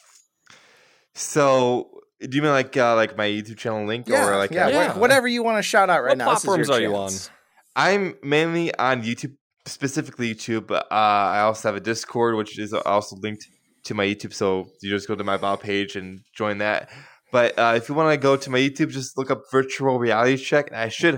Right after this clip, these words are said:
Speaker 1: hopefully be the only one that pops up. Not, uh, there's,
Speaker 2: <laughs>
Speaker 1: there's something, there's something wrong with my keywords there. But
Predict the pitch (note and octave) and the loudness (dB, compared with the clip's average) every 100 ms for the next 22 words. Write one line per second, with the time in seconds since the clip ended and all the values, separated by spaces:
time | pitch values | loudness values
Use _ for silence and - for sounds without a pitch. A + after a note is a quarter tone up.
0 | - C#3 - A#2 G2 G#2+ A2+ A2 G#2 - | 0 -4 -2 -4 -4 0 0 0 -2 0
1 | A2 G#2+ - C3 - A2+ A#2+ A#2+ - - | -2 0 0 0 -2 -2 0 0 -4 -12
2 | D#3 - - G#2+ G#2+ - - - - B2+ | -12 -4 0 2 4 2 2 -2 -2 -4
3 | A#2+ - A#2+ D3 C#3+ C3 C3+ C3 B2 A#2 | -4 -6 -4 -2 2 4 2 2 2 2
4 | - D#3 C#3+ D#3 D3+ E3 E3+ D#3 - - | -2 -4 0 0 2 2 2 -2 -14 -20
5 | _ _ _ - C#3 C3 A#2 - | _ _ _ -4 2 4 4 0